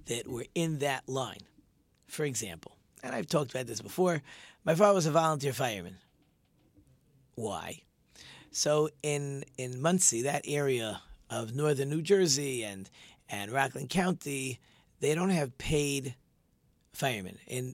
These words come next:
in my neighborhood, in Oak Park, I'm not sure exactly what Southfield, they call them public service officers. In other words, your police and your fireman and your ambulance, they're all the same people. So they can save money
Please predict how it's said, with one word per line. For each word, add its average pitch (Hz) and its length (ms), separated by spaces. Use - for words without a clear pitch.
in 113 240
my 170 320
neighborhood, 123 440
in 107 80
Oak 170 180
Park, 143 460
I'm 104 80
not 127 160
sure - 180
exactly 117 460
what 101 60
Southfield, 156 560
they 151 140
call 180 260
them 160 160
public 156 320
service 131 320
officers. - 560
In 143 100
other 147 160
words, 139 240
your 131 120
police 160 460
and 160 260
your 156 100
fireman 123 560
and 156 240
your 160 120
ambulance, 143 540
they're 170 120
all 185 160
the 175 80
same 160 220
people. 170 380
So - 220
they 143 140
can 127 140
save 180 420
money 156 640